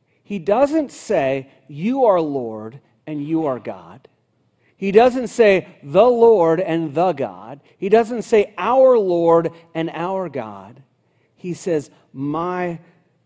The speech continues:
Lord and my God."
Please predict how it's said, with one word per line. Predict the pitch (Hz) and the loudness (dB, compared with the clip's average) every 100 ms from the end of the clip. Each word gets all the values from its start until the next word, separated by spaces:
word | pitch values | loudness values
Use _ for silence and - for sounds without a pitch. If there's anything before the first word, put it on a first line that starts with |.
| _ _ - | _ _ -16
Lord | 123 135 123 113 107 123 _ _ | -6 -4 -2 -4 -8 -14 _ _
and | 135 127 123 | -10 -8 -6
my | 123 123 123 123 123 123 _ _ _ 117 | -6 -6 -6 -8 -10 -14 _ _ _ -18
God." | 117 104 95 87 | -14 -14 -18 -20